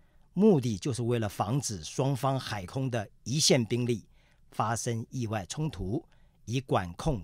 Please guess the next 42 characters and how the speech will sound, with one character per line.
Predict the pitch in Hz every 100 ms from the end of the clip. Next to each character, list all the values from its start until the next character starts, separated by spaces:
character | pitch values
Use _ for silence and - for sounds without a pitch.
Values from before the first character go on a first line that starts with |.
| -
突 | - 123
发 | 127
事 | 127 -
件。 | 113 135 - - - - - - -
但 | 185
是 | 185 156
这 | 160
个 | 131
机 | - 170
制 | 160 147 107
历 | - 156
经 | 165
了 | 143
多 | 117 - 156
年， | 147 98 95 -
一 | 196
直 | - 196
没 | 143
有 | 120 82
签 | - 131 120
署， | - 90 - - _ _ _ -
主 | - 110
要 | 156 170
的 | 127
原 | 107 107
因 | 113 123 139 - _ - -
是 | - 131
双 | 160 151 151
方 | 156 156 - _ _ -
就 | - 135
该 | 101 151 156
机 | 151 - 160
制 | - 143 - - -
在 | - 135
适 | - - - 262 151
用 | 139 131 98
海 | - - 107
域 | 87 - 151
的 | 113
问 | 107 127
题 | -
上 | 107 139